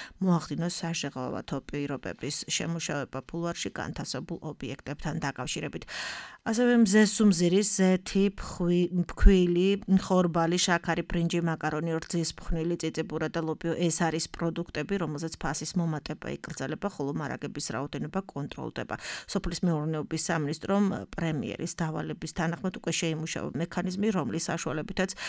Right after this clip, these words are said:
ცხრა უმთავრეს სასურსათო პროდუქტზე ფასები არ გაიზრდება. რა ხდება აჭარაში, როგორი ამ პროდუქტების მარაგი და ადგილზე,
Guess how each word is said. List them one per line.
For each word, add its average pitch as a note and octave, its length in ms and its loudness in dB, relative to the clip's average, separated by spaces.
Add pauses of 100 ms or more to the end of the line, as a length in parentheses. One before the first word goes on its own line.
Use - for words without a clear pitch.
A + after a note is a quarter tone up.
(140)
ცხრა G#3+ 360 4
უმთავრეს F3 560 4
სასურსათო E3 720 -2
პროდუქტზე - 540 -4
ფასები A#2 460 -4
არ F#2 160 -6
გაიზრდება. D3+ 640 -4
რა A3+ 120 2
ხდება - 280 -6
აჭარაში, - 440 -6
როგორი - 340 -10
ამ C#3 140 -10
პროდუქტების D#3+ 680 -8
მარაგი D3+ 460 -6
და - 120 -8
ადგილზე, A#2 380 -10